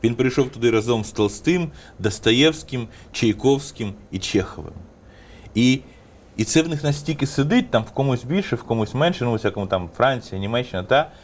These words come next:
що їм дуже складно. І якщо Україна не буде,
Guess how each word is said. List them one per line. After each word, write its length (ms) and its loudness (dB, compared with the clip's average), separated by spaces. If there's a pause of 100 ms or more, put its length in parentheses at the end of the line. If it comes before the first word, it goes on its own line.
(180)
що 240 -2 (300)
їм 220 2
дуже 220 0
складно. 680 2 (120)
І 80 -6
якщо 520 0 (300)
Україна 720 0
не 300 0
буде, 640 0